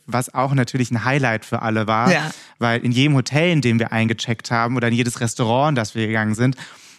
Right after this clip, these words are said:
Speaker 1: haben die Leute gefragt, wie diese Zusammenstellung ist, weil, ähm, Ara, man dürf-, darf ihn auch nennen,
Speaker 2: Ja.
Speaker 1: ähm, war sehr offensichtlich
Speaker 2: Ja.
Speaker 1: schwul. Ähm, und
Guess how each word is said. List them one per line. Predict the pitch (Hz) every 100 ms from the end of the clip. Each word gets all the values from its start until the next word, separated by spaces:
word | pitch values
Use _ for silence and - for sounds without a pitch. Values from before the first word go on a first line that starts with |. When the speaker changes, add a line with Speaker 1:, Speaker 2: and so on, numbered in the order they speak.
| -
Speaker 1:
haben | 127 135
die | 127
Leute | 113 135 127
gefragt, | 110 - 117 131 -
wie | 131
diese | 123 117 117 110
Zusammenstellung | - - 107 117 151 165 - 107 101 110
ist, | 135 -
weil, | 113 110 107 - _ _ _ _ _ -
ähm, | 117 107 104 - -
Ara, | 107 117 117
man | 104
dürf-, | 101 117 120 -
darf | 110 110
ihn | 113
auch | 101
nennen, | 117 117 120 135 -
Speaker 2:
Ja. | 147 - -
Speaker 1:
ähm, | 120 113 113 107 - _ -
war | 113 117 113 117 _ -
sehr | 113 135 117
offensichtlich | 117 120 104 135 - 104 90 -
Speaker 2:
Ja. | 160 143
Speaker 1:
schwul. | 107 156 180 - - - -
Ähm, | 123 120 117 120 - -
und | - 131 120 -